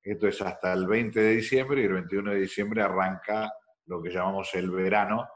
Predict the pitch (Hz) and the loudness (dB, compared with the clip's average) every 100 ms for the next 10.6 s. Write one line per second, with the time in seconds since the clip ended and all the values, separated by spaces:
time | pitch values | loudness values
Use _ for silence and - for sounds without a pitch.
0 | - _ - 92 90 95 92 98 101 - | -20 _ -4 -2 0 0 2 2 0 -2
1 | 82 87 92 87 95 95 98 98 - 113 | -4 -2 -4 -2 -2 0 0 -2 0 -2
2 | 104 87 85 87 87 92 95 95 95 - | -2 -6 -10 -8 -4 -2 0 -2 -2 -8
3 | 80 82 95 92 95 104 - 85 80 82 | -12 -6 -4 -2 -2 -4 -8 -14 -16 -12
4 | 85 87 87 85 80 165 - - _ - | -8 -8 -10 -16 -16 -20 -20 -20 _ -20
5 | _ _ _ _ - - - 117 131 135 | _ _ _ _ -20 -18 0 2 2 4
6 | 185 170 - 110 104 123 147 127 101 98 | 2 2 0 0 4 6 6 6 6 4
7 | 98 87 - - 82 80 104 110 95 95 | 0 -6 -10 -8 -6 -2 0 2 0 -4
8 | 80 78 71 - _ - 80 95 92 - | -10 -12 -12 -14 _ -18 -10 -8 -8 -10
9 | - 90 85 87 113 120 90 82 85 82 | -12 -6 -4 2 2 2 0 0 -2 -2
10 | 80 87 92 101 101 87 | -4 -4 0 0 0 -2